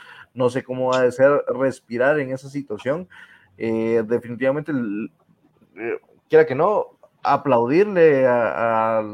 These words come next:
a la gallardía, al coraje que impregna José Manuel Contreras jugando así, pero no sé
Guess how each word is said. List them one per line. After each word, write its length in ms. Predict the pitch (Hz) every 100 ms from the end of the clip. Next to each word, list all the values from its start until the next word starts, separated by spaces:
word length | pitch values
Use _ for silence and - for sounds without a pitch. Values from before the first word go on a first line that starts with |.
| 107 110 107 _ _
a 120 | 113 127
la 100 | 120
gallardía, 880 | 120 117 110 120 151 151 139 135
al 300 | 131 - 120
coraje 720 | - 113 123 180 - 135 131 - - _
que 640 | - 139 127 120 120 117 117
impregna 520 | 120 - 151 160 143
José 200 | 117 117
Manuel 220 | 127 143
Contreras 320 | 131 151 151
jugando 240 | 139 139 120
así, 220 | 214 196 _ _ _
pero 300 | 120 117 113
no 180 | 127 135
sé 280 | - 151